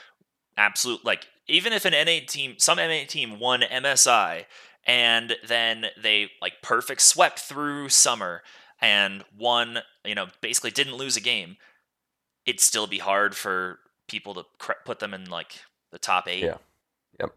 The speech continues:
Speaker 1: or so. They just wouldn't crack it because their region relative, like, most people think their region is crap compared to most other regions.
Speaker 2: Yeah.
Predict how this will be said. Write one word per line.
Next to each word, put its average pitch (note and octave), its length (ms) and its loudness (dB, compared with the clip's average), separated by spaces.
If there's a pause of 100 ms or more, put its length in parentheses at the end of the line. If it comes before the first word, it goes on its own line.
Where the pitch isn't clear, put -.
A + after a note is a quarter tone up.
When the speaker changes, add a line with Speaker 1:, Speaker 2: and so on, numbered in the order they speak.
(140)
Speaker 1:
or G2+ 100 -10
so. G#2 300 -2 (220)
They G2+ 80 -12
just A2 180 -6
wouldn't A#2+ 220 -2
crack A#2+ 280 2
it F#2+ 140 -6
because G2 280 -8
their G2 120 -4
region G2+ 600 -10 (320)
relative, A2+ 400 -4
like, G#2 200 -4 (320)
most G#2 160 0
people A#2+ 180 -6
think C3+ 220 -8
their G2 120 -6
region F#2+ 280 -10
is G2 100 -6
crap - 400 -2
compared G2 420 -4
to F2+ 80 -10
most F2 240 -8
other F#2+ 160 -6
regions. F2+ 480 -12
Speaker 2:
Yeah. D#2+ 80 -16